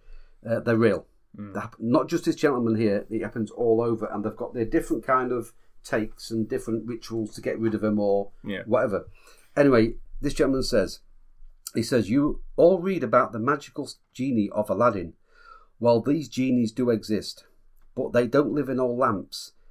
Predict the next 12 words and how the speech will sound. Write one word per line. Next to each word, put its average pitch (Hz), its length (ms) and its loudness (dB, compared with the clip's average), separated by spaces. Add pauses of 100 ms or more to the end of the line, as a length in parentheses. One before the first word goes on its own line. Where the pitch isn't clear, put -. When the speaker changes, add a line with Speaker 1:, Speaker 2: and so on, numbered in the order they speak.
(180)
Speaker 1:
and 101 160 -2
they 110 180 4
are 104 180 4
also 123 420 0
not 117 240 2
magical, 113 640 -2 (500)
but 113 180 -4
they 110 140 4
have 107 240 -2
some 107 220 -2
supernatural 143 720 -4
powers, 101 520 -2